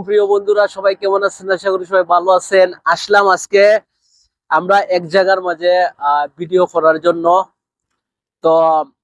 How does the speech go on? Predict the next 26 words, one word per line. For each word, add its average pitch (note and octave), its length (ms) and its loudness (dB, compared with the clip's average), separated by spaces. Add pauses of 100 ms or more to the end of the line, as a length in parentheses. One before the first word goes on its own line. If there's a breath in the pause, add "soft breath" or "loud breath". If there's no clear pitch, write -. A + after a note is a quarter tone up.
(380)
ওই A#3 300 -2
যে A3 120 -2
আপনারা G3+ 360 0
দেখতেছেন F#3+ 500 -6
টাওয়ার F3+ 360 2
গুলা, D#3+ 260 -2 (1160)
এখানে G#3 340 2 (140)
কিন্তু G3+ 280 2 (320)
কারেন্ট F#3 400 0 (500)
উৎপাদন E3 500 -2
হয়, F#3 200 2 (840)
এত E3 180 0 (180)
শব্দ G3 280 0
হইতেছে G#3 460 0
কারেন্টের। E3+ 560 0 (300)
এটা F3+ 160 -2
কিন্তু F#3+ 280 -2 (220)
আগে F3 160 0
কিন্তু F#3+ 320 -2
শব্দ F#3+ 320 -4
হইতো E3+ 240 -2
না, B2+ 120 -6 (1300)
আগে F3 320 2
শব্দ F3+ 380 -2
হইতো G3 220 2
না F#3 120 2